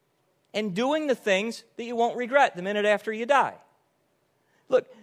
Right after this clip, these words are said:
success in life is getting to stand before God and have him look at you and say, "Well done, my good and faithful servant."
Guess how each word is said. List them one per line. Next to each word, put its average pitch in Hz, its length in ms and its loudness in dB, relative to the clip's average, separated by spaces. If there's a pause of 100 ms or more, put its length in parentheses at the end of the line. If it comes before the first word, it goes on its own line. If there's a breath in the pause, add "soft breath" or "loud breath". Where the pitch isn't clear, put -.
success 311 760 0
in 226 180 0
life 190 340 4
is 196 120 -2
getting 233 240 -4
to 185 80 -2
stand 269 400 -4
before 262 360 2
God 214 320 4
and 175 100 -4
have 220 200 2
him 240 180 -4
look 233 180 2
at 240 80 -10
you 208 180 -6
and 185 120 -6
say, 180 380 0 (420 soft breath)
"Well 208 420 2
done, 156 420 -2 (1200)
my 190 180 -2
good 160 360 0
and 151 160 -8
faithful 143 440 -8
servant." 113 460 -10